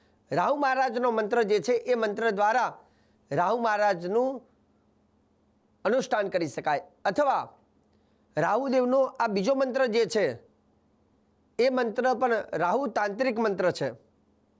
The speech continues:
ઓલો મંત્ર પૌરાણિક મંત્ર હતો, હવે બીજો મંત્ર છે રાહુનો તાંત્રિક મંત્ર. ઓમ ભ્રામ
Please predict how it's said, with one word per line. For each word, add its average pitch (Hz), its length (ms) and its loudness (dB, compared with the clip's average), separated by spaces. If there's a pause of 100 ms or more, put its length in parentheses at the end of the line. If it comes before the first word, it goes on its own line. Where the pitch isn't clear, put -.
(240)
ઓલો 220 160 2
મંત્ર 254 320 0
પૌરાણિક 240 540 0
મંત્ર 226 300 0
હતો, 226 360 0 (240)
હવે 208 180 2
બીજો 220 280 0
મંત્ર 240 300 0
છે 233 180 0
રાહુનો 208 360 0
તાંત્રિક 214 400 -2
મંત્ર. 175 400 0 (540)
ઓમ 262 340 2 (340)
ભ્રામ 214 440 0